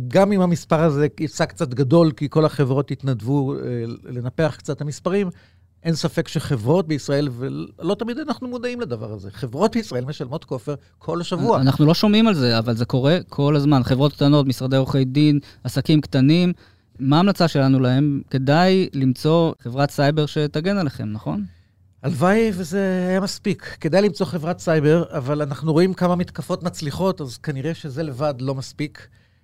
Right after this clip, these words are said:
Speaker 1: אה, המלצה נוספת חשובה ביותר זה להיערך להתקפת הסייבר. תניחו שהתקפת הסייבר תבוא, ואתם צריכים לדעת מה אתם הולכים לעשות ביום שהיא תקרה. דבר ראשון,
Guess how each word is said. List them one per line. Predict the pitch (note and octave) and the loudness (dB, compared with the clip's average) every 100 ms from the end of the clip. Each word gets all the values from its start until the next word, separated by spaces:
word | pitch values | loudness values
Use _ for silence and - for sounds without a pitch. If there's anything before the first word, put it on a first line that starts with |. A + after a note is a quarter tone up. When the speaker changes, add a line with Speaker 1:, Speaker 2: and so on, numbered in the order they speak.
| _ | _
Speaker 1:
אה, | B2 B2+ B2+ | -4 -2 -2
המלצה | C3 C3+ E3+ | -4 -4 -2
נוספת | E3 E3 E3 D#3 E3+ - | -2 -2 -4 -4 -6 -6
חשובה | - - C3+ - C3+ E3 | -12 -8 -8 -4 0 0
ביותר | D#3+ D3 D#3 D3+ - | 2 0 2 0 0
זה | C3 C3 | -6 -6
להיערך | C3 B2+ B2+ C3+ D3 A#2 | -6 -6 -6 -6 -6 -6
להתקפת | A#2+ - A2+ A2 G#2 | -8 -10 -14 -12 -10
הסייבר. | G2+ G2+ G2 F#2 - _ _ _ _ - | -8 -8 -8 -10 -14 _ _ _ _ -8
תניחו | C3 G3 F#3+ C3 G2+ | 0 2 2 -2 -6
שהתקפת | C#3 - - - D3+ D3 | -8 -10 -12 -8 -8 -6
הסייבר | B2+ C#3 B2+ A2 | -4 -2 -2 -4
תבוא, | G2 E2 A#2+ F3+ - _ _ _ _ | -8 -8 0 0 -2 _ _ _ _
ואתם | C3+ C#3 D#3 | -8 -6 -8
צריכים | - - F#3+ F3+ | -8 -8 -8 -6
לדעת | D#3+ C3 E3+ F3 D#3 | -4 0 2 0 0
מה | D#3 | -2
אתם | E3+ E3+ | -2 -2
הולכים | C#3+ E3 D#3+ | -4 -4 -4
לעשות | C#3 F3+ - | -4 -6 -6
ביום | C3+ D3 C#3+ | -6 -6 -6
שהיא | D3 G#2+ | -10 -12
תקרה. | G#2+ - A2+ - _ _ _ _ | -12 -10 -10 -10 _ _ _ _
דבר | B2+ B2+ | -6 -2
ראשון, | D#3 D#3 D#3+ D3 | -2 -2 -4 -4